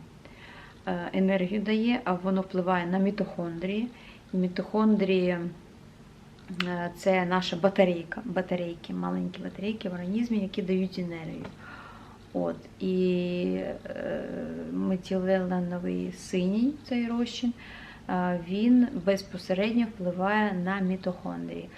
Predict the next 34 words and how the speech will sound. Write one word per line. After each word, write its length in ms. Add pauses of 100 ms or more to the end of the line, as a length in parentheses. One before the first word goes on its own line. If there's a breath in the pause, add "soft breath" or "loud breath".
(380 loud breath)
Можливо, 500
я 160
підготую 680
для 180
вас 340
відео 400
на 140
цю 200
тему. 500 (1120)
Якщо 320
вам 180
цікаво, 420
пишіть 360
в 20
коментарях. 640 (640 loud breath)
От, 380
е, 340 (440)
але 540
трошки 300
пізніше, 440
тому 240
що 160
я 280
щас 260
тільки 360
в 80
експерименті, 640
мені 240
дуже 260
подобається 560 (100)
те, 340 (1160)
що 440
я 180
відчуваю. 560